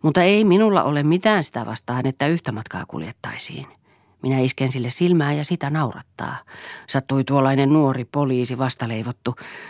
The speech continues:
Sen minä heti näin. Minä nyrjäytin nilkkani, sanon. 'Saanko tarttua käsivarteenne?'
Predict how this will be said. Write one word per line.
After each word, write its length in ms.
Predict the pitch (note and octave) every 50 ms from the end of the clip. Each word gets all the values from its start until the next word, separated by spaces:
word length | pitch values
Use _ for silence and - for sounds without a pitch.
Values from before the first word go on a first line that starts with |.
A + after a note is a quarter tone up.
| - - _
Sen 240 | - - C#3 B2+ A#2
minä 280 | A#2 C3 C3+ C3+ B2+
heti 340 | B2 A#2+ C3 A#2+ - G#2+ G#2
näin. 400 | A#2 B2+ A#2+ G2 F#2 F2+ B2 - - _ - - - - -
Minä 180 | F3+ G3 G3+
nyrjäytin 580 | G#3+ A3+ A3+ A#3 A3 A3 A3+ A3 G#3 - A3+ A3+
nilkkani, 580 | A#3 A#3 A3 G3+ - - _ G3 F#3+ F#3+ F#3+ F#3 - _ _ _ _ -
sanon. 420 | - - A2+ A2+ A#2 A#2 G#2+ - - _ _ - - - - - -
'Saanko 220 | - F3 D#3+ D3 D#3
tarttua 360 | - D3 C#3 - - C3+ B2+ -
käsivarteenne?' 920 | - C3+ B2+ - B2 A2+ A2+ A2 A2 - - - A2+ A2+ A2 A2+ A#2 A#2+